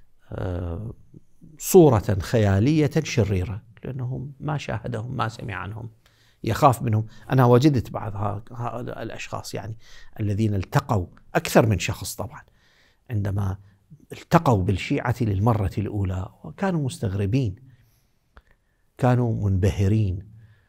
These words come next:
أنه ما كنا نتخيل الأمر بهذا الشكل،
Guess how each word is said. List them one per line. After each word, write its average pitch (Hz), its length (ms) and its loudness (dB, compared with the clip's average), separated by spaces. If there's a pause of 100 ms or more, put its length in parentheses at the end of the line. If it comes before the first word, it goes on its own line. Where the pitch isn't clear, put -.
(260)
أنه 98 280 -4
ما 131 220 -2
كنا 104 400 -4
نتخيل 95 600 -4
الأمر 92 380 -4
بهذا 95 340 -8
الشكل، - 420 -12